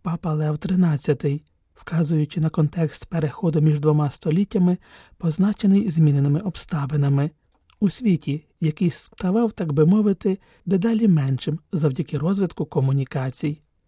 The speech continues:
У цьому контексті папа звертався із закликом до пробудження віри і заохочував вірних рухатися до християнського модернізму. Ювілей тисяча дев'ятсот двадцять п'ятого року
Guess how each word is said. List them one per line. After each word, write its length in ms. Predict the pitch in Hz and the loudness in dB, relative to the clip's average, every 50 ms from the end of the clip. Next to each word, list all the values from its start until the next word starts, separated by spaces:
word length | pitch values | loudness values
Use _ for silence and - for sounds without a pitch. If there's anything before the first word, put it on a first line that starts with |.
| _ _ _ | _ _ _
У 60 | - | -8
цьому 240 | 165 - 220 208 208 | -4 0 0 0 2
контексті 600 | 196 - 180 175 170 - 247 262 - - - - | 2 0 0 0 0 -2 -4 -6 -6 -6 -6 -4
папа 320 | 147 - 156 143 - - 143 | -4 -4 -6 -6 -6 -6 -6
звертався 580 | - 175 156 151 - 160 139 135 - - - | -4 -4 -4 -2 -2 -2 -2 -2 -4 -4 -4
із 140 | 143 135 139 | -4 -4 -4
закликом 600 | 135 143 170 185 - - 185 165 - - 165 165 - _ _ _ | -4 -4 -4 -4 -4 -4 -4 -2 0 0 0 0 -2 _ _ _
до 100 | - 240 | -10 -8
пробудження 680 | 226 - 208 165 147 156 165 151 - 175 151 143 147 175 | -4 -2 -2 -2 0 0 -2 -2 0 0 0 0 0 0
віри 380 | 151 143 175 208 220 190 165 165 - _ _ _ _ _ | -2 0 0 2 2 0 -2 -4 -6 _ _ _ _ _
і 120 | - 226 226 | 0 0 2
заохочував 800 | 208 190 190 190 196 - - 185 147 - - 151 139 131 170 - - | 2 0 -2 -2 -4 -6 -6 -6 -6 -4 -4 -4 -4 -4 -6 -6 -4
вірних 560 | 185 151 180 202 208 170 143 139 135 - - _ _ _ | 0 2 2 2 2 2 0 -2 -2 -6 -10 _ _ _
рухатися 640 | 202 165 - 196 - - 165 - - 143 - - 143 | -4 -2 -2 -2 -2 -2 -4 -2 -2 -4 -4 -4 -6
до 180 | 131 135 180 214 | -4 -2 -4 -4
християнського 840 | - - 214 202 - - - 151 139 127 127 117 - - - 127 147 | -2 -2 -4 -4 -2 -2 -2 -2 -2 -2 -4 -6 -6 -6 -4 -2 -2
модернізму. 800 | 135 139 139 139 147 - 143 135 135 139 135 127 160 143 143 151 - _ _ _ _ _ _ _ - | -2 0 0 0 0 0 0 0 0 0 0 0 0 0 0 0 -4 _ _ _ _ _ _ _ -4
Ювілей 560 | 165 147 156 156 151 170 156 151 147 151 143 | 0 2 2 2 2 2 0 0 -2 -4 -6
тисяча 480 | - - 170 - - 170 - - - 160 | -6 -6 -8 -8 -8 -10 -10 -8 -8 -6
дев'ятсот 400 | 139 156 139 156 147 - 175 160 | -4 -4 -4 -4 -6 -4 -4 -4
двадцять 420 | 160 135 156 151 - 156 - - | -4 -4 -4 -4 -6 -6 -8 -6
п'ятого 480 | - 175 139 135 - - 143 127 151 170 | -6 -6 -4 -4 -4 -4 -4 -2 -2 -4
року 400 | 208 220 226 - - 208 202 | -4 -6 -6 -2 -2 -2 -2